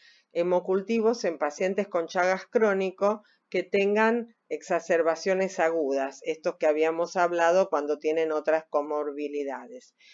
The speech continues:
No se busca antígenos y sí hay P C R. Hay P C R que se hace en Rosario, en el cemar. ¿Mm? Por ejemplo, un niño nacido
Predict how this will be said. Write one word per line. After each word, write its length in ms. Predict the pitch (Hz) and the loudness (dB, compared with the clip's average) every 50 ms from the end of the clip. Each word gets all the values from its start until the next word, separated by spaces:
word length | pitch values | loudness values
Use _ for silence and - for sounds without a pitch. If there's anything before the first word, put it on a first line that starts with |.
| - _ | -16 _
No 160 | - 214 240 254 | 0 2 2 2
se 140 | 254 269 | 2 2
busca 300 | 262 233 247 240 - 262 | 0 2 0 0 2 2
antígenos 560 | 254 254 247 262 262 254 - 277 269 269 240 233 | 0 0 0 -2 -4 -4 -2 -2 0 0 2 0
y 160 | 190 196 190 | 0 -2 -2
sí 400 | - - - 214 220 240 247 - - | -6 -6 -6 -4 -2 -2 -4 -2 2
hay 200 | - 175 185 190 | 2 2 2 2
P 160 | 185 180 180 | 0 -2 -2
C 160 | 170 - - | -2 -4 -10
R. 400 | 117 101 - - _ 120 120 _ _ _ _ _ _ _ _ | -16 -16 -18 -20 _ -20 -20 _ _ _ _ _ _ _ _
Hay 140 | - 151 160 | -6 -6 -4
P 120 | - 180 | -2 -4
C 200 | 170 - 196 180 | -4 0 4 6
R 240 | 196 233 262 269 247 | 6 6 6 6 4
que 120 | 185 180 - | 2 0 -2
se 120 | - 160 | -2 -2
hace 200 | 151 151 - 180 | -4 -2 -4 -6
en 80 | 160 156 | -4 -2
Rosario, 600 | 165 160 - - 220 214 226 233 285 320 320 - | -4 -4 -2 2 2 2 2 2 0 -2 -2 -2
en 160 | 185 170 165 | -2 -4 -2
el 120 | 156 151 151 | -4 -4 -6
cemar. 460 | - - 156 147 147 131 - - - _ _ _ _ _ _ _ _ - | -6 -6 -6 -6 -6 -8 -12 -16 -20 _ _ _ _ _ _ _ _ -16
¿Mm? 160 | 165 170 180 190 185 _ _ _ _ _ _ _ _ _ _ _ _ - - - _ _ - | -14 -14 -14 -14 _ _ _ _ _ _ _ _ _ _ _ _ _ -14 -14 -14 _ _ -4
Por 180 | - 208 208 202 | 0 2 2 2
ejemplo, 640 | 208 208 208 247 220 208 165 147 - 135 120 - - - - _ _ | 2 0 2 2 2 2 0 -2 -6 -10 -12 -12 -14 -20 -20 _ _
un 200 | - 202 208 208 | -4 -2 0 2
niño 320 | 220 233 247 247 247 240 226 | 2 2 2 2 4 4 4
nacido 680 | 220 214 220 220 - - 214 170 143 139 123 120 - | 4 2 0 -2 -4 -4 -4 -4 -6 -8 -12 -12 -16